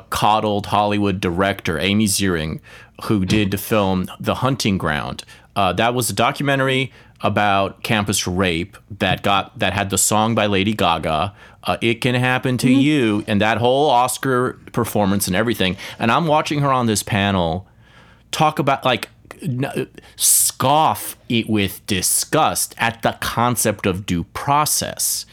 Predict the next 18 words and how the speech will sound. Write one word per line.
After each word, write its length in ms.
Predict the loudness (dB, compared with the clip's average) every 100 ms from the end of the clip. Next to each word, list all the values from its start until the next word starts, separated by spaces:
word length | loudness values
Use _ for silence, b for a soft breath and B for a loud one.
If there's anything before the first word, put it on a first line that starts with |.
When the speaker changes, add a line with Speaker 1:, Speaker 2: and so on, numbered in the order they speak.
| B -2
Speaker 1:
Like, 200 | 0 0
she 220 | 0 0
literally 680 | 2 2 4 4 6 6 6
Speaker 2:
Hey, 40 |
th-, 240 | 2 0 4
this 220 | 2 2
is 120 | 0
what 300 | 2 2 2
killed 260 | 0 0 2
me, 220 | 2 2
especially 640 | -2 -4 -4 -4 -6 -4
being, 340 | -2 -2 0 -2
like, 200 | -4 -4
the 140 | -6
law 320 | -4 -6 -6
factor 420 | 0 -2 0 -6
as 120 | -10 -6
well. 200 | -6 -6